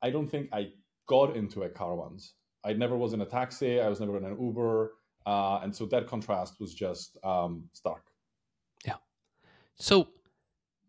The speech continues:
Speaker 2: bringing the model of walkable cities, I mean, one thing I wanna talk about is the design here. Um,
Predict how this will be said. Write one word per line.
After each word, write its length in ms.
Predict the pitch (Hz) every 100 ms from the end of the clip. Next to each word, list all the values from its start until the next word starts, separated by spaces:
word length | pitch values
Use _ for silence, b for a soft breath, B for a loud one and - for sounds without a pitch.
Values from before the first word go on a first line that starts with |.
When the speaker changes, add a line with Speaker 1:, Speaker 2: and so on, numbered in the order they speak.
| _ _ _ _ _ _ -
Speaker 2:
bringing 280 | 165 170 147
the 40 |
model 280 | 123 107 98
of 60 | 95
walkable 360 | 87 - 82
cities, 380 | - 92 90 90
I 40 |
mean, 100 | 95
one 160 | 104 127
thing 120 | 135
I 60 | 101
wanna 180 | 98 87
talk 280 | - 87
about 180 | 92 85
is 120 | 90
the 100 | -
design 480 | 85 87 82 82 82
here. 340 | - 90 90 - b b b b -
Um, 340 | 92 90 90